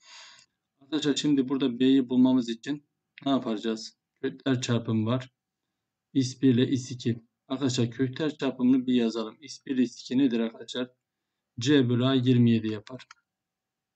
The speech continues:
X bir neydi arkadaşlar? X ikinin karesi. X ikinin karesi çarpı X iki eşittir yirmi yedi oldu.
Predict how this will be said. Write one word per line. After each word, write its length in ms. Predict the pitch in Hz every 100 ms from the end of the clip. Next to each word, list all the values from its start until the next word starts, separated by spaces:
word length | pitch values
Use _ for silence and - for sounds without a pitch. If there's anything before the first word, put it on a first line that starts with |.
| _ _ - - _ -
X 220 | 127 -
bir 140 | 165
neydi 260 | 156 143 127
arkadaşlar? 340 | 123 123 135
X 280 | 135 127 -
ikinin 360 | - 127 143 151
karesi. 460 | - 123 113 -
X 1500 | 117 117 _ _ _ _ - _ _ _ _ _ _ _ _
ikinin 220 | _ 143 127
karesi 420 | 131 131 120 117
çarpı 360 | - 113 -
X 280 | 120 - -
iki 340 | 113 - 131 -
eşittir 440 | - 113 - 131 120
yirmi 260 | 120 117
yedi 180 | 117 117
oldu. 380 | 110 107 123